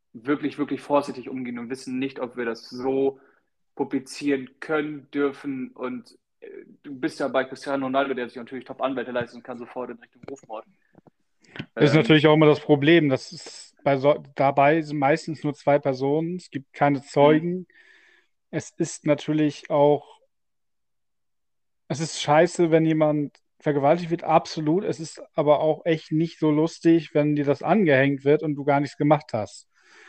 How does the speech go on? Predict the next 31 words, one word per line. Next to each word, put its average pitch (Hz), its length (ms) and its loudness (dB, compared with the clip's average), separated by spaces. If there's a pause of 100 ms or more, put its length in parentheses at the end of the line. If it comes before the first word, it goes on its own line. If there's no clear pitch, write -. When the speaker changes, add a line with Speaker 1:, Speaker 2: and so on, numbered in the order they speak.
(100)
Speaker 2:
Das - 100 -8
war 135 80 4
natürlich 131 320 -2
bei 147 80 6
Leuten, 160 320 6
die 160 100 2
öffentlich 147 240 0
bekannt 147 360 2
sind, 151 120 -2
mit 139 160 -6
viel 135 120 -8
Kohle 156 280 2
haben, 143 400 2 (1160)
auch 175 440 6
durchaus 156 640 4
immer 160 360 0
wieder 147 220 -2
passiert. 143 440 -4
Also 135 240 -4
da 135 240 -2
ist - 140 -8
ja 151 60 -4
das - 420 -4 (600)
Beispiel 151 360 0
in 143 80 -2
Deutschland 147 400 2
Jörg 135 160 0
Kachelmann, 123 560 -2
der 120 160 -2
ist - 180 -10
ja 135 380 2